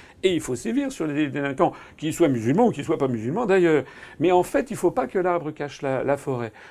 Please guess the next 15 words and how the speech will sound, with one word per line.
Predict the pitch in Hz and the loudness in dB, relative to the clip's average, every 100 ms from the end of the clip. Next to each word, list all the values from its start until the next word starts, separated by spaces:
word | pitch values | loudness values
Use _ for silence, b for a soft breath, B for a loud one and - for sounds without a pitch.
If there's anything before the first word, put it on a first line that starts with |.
| - | -10
Donc | 135 165 | -6 0
moi, | 220 | 0
ce | - | 0
que | 156 135 | 0 -2
je | 147 | -2
dis, | 220 269 | -2 -2
c'est | 147 | -4
qu'il | 131 143 131 131 | 0 0 2 -2
faut | - 156 | 2 4
que | 156 | 4
la | 123 | 2
France | 123 131 113 | 0 -4 -6
reste | - - 175 - | -8 -2 0 0
la | 127 95 | -4 -6
France, | - 127 285 - | -8 -14 -14 -20